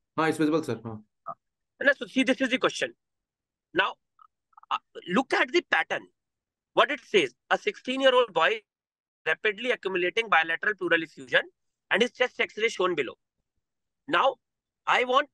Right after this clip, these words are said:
Speaker 2: don't go to the choices. First, look at the chest X-ray and tell me what all you can see in the chest X-ray. What all you can see in this chest X-ray. In this chest X-ray, can you see trache-,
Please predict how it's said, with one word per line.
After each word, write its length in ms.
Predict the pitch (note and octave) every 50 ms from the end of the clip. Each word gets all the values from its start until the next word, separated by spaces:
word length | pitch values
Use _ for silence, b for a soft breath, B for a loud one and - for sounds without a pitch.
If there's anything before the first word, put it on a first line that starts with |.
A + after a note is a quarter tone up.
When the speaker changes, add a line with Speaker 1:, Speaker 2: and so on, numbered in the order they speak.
| _ _
Speaker 2:
don't 220 | F3 A3 C#4+ C#4 G#3+ E3 - _
go 140 | - G#3+ C#4
to 120 | B3 C#4+
the 100 | B3+ D4
choices. 420 | C4 - G#3+ F3+ F#3+ E3+ F3 C#3 - _
First, 260 | - B3+ D4 - - G3+
look 180 | G3+ - -
at 140 | C4+ D4+ A3+
the 80 | C#4 C4+
chest 300 | - A#3 G3+ F#3 - -
X-ray 320 | G3+ - - G3 G3+ A#3
and 120 | A#3 G#3
tell 140 | - F#3 F3
me 160 | F#3+ A3+ A3
what 140 | F#3+ G#3 - G3+
all 140 | F#3+ A#3
you 100 | A#3+ B3
can 160 | - B3 A#3 G#3
see 120 | - A3
in 40 | A3+
the 80 | G#3
chest 240 | G3+ F#3 D#3 - -
X-ray. 200 | A#2 - - G2+ - _ _ _ _ _ _ _ _ _ _ _ _ _ _ _ _ _ _ _ _ _ _ _ _ _ _ _ _ _ _
What 180 | - F#3 G3+ A3
all 140 | A#3+ C#4
you 100 | C4+ C4+
can 160 | A#3 C4+ C4 B3
see 120 | - A#3
in 80 | A#3 A3+
this 100 | A#3+ A3+
chest 240 | - F#3+ D#3 -
X-ray. 320 | E3+ C3+ - - A2+ A2 - _ _ _ _ _ _ _ _ _ _ _ _ _ _ _ _ _ _ _
In 120 | - G#3 A#3+
this 160 | D4 D#4 -
chest 220 | - B3 G3+ -
X-ray, 260 | A3+ A#3 - B3 B3+ A#3+
can 180 | A3 A3+ A3
you 80 | A#3 B3
see 140 | - C4+ C4+
trache-, 240 | - - G#3+ -